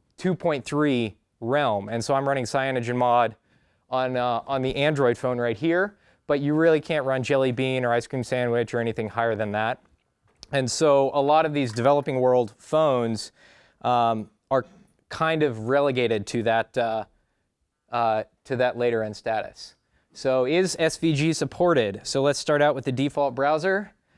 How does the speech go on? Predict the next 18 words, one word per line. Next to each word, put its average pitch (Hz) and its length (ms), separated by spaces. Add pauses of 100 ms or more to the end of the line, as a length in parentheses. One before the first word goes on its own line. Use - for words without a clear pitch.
(240)
Um, 127 580 (340)
hopefully 135 420
I 131 60
can 131 180
reload 135 460
this, 214 280
maybe, 208 440 (120)
refresh. - 640 (1000)
Okay, 165 440 (160)
so 127 560 (720)
go 120 60
right 123 200
here, 180 420
next 147 440
is 123 80
not 143 200
supported, 110 460 (260)
okay? 135 400